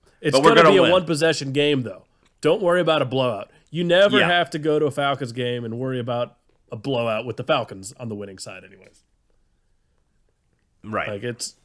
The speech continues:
Speaker 2: Yeah, we will never blow out anybody. If we lose, we're gonna get blown out. But if, but, uh,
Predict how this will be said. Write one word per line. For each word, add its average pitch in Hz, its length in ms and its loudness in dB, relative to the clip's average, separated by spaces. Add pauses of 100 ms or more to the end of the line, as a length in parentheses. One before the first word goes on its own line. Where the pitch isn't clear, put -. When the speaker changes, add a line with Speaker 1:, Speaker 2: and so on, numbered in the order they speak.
(580)
Speaker 2:
Yeah, 107 140 -2
we 123 120 -2
will 135 100 0
never 127 220 4
blow 104 240 2
out 95 80 0
anybody. 87 460 -8 (100)
If - 160 -12
we 156 120 4
lose, 123 460 4
we're 110 100 -4
gonna 101 160 -2
get 82 180 -6
blown 90 240 -8
out. 78 220 -10 (640)
But 98 140 -2
if, 95 160 -10 (100)
but, 92 300 -2
uh, 85 380 -2